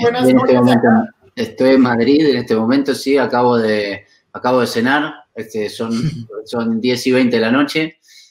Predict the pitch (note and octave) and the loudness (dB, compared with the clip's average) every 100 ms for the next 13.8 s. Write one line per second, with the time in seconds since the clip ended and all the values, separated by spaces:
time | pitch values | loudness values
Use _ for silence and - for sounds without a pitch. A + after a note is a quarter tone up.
0 | _ - G#2+ G#2+ G#2 G#2 G2+ G2+ F#2+ F#2+ | _ -2 0 2 2 0 0 -4 -6 -8
1 | G2+ G#2 A#2+ C#3+ C#3 A#2+ B2+ B2+ C3+ B2+ | -8 -8 -4 -2 -2 -2 -2 -2 -2 -2
2 | B2 B2 C#3 C#3 B2+ A#2+ A#2 A2 G#2 G2+ | -4 -4 -2 -2 0 0 0 -2 -4 -6
3 | G2+ G2+ B2 C#3 A#2+ A2+ A2 G#2 G2 F#2 | -6 -4 -2 0 0 -4 -6 -6 -6 -10
4 | F2+ _ F#2+ F#2+ F#2 F2+ _ _ G2+ G2 | -16 _ -16 -14 -16 -18 _ _ -20 -12
5 | G#2 A2 A2 A2 A2+ G#2 G#2 - A2+ G#2 | -8 -8 -8 -8 -6 -6 -8 -8 -4 -4
6 | F#2+ G2 - G2+ - F#2+ F#2+ - _ _ | -6 -14 -16 -18 -16 -16 -16 -16 _ _
7 | _ _ _ _ _ _ F#3 G3+ A#3 C4+ | _ _ _ _ _ _ -4 -2 0 -2
8 | - E3 - - - A3 A3 G#3+ G3 A#3+ | -2 -6 -12 -16 -4 0 0 0 0 2
9 | B3+ B3+ - A#3 B3 A#3+ - A#3+ A#3+ A#3 | 2 0 -4 0 0 0 -4 -6 -4 -4
10 | A#3+ A#3 A#3+ A#3 A#3 A#3 B3 A#3+ F#3 F3 | -4 -4 -2 -2 -4 -4 -4 -4 -8 -8
11 | E3+ A#3+ D4 - F3+ G3+ A#3+ A#3 G#3 F3+ | -6 -6 -6 -8 -4 -2 -2 -6 -4 -2
12 | A3 A3 C#4 C4 - G3+ - F3+ F#3 F#3+ | -4 -4 -4 -4 -6 -10 -8 -6 -4 -4
13 | A#3 G#3 G3 F#3+ A3+ - A#3+ A#3+ | -4 -2 -4 -2 -4 2 0 0